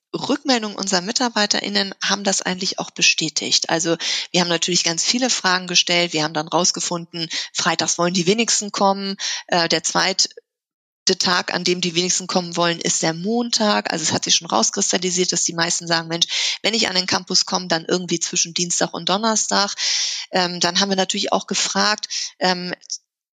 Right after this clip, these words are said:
aus welchen Gründen wollen Sie an den Campus kommen und aus welchen Gründen wollen Sie zu Hause arbeiten? Und natürlich ist das Zuhause arbeiten,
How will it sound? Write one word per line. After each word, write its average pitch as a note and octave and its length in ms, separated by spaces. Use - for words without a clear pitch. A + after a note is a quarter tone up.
aus F#3 240
welchen G3 320
Gründen G3+ 340
wollen F#3 180
Sie F#3 80
an F3+ 100
den F3+ 40
Campus G#3+ 400
kommen A3 240
und F#3+ 180
aus - 140
welchen F3+ 220
Gründen F3+ 340
wollen F3 200
Sie F3 120
zu F3+ 200
Hause A3+ 320
arbeiten? F#3+ 440
Und F3 120
natürlich G#3 500
ist - 180
das F#3 140
Zuhause F#3+ 500
arbeiten, E3+ 540